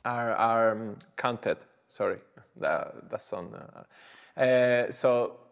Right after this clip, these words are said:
there are so, so many, so many, uh, people who do that, uh, young guys or, uh, um, amateur photographer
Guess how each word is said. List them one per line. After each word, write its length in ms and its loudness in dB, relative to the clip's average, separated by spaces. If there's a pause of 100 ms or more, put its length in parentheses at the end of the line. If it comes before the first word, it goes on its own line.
there 180 6
are 240 6
so, 280 -6 (260)
so 280 0
many, 520 -6 (1300)
so 200 2
many, 500 0
uh, 300 2
people 420 2
who 180 -2
do 200 2
that, 440 4
uh, 120 -6 (340)
young 240 2
guys 480 2
or, 460 6 (100)
uh, 500 4 (160)
um, 260 -8 (140)
amateur 760 2
photographer 800 2